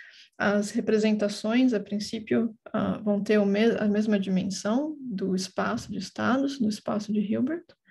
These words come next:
mas que esse espaço ele pode se quebrar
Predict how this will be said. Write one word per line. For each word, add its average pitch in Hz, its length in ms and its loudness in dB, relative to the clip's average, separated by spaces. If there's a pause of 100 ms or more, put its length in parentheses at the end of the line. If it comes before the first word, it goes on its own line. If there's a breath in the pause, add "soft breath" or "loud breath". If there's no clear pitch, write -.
(580 loud breath)
mas 240 640 2 (140)
que 254 320 2
esse 240 360 0
espaço 233 460 0
ele 220 120 2
pode 226 300 2
se 240 180 -2
quebrar 233 540 2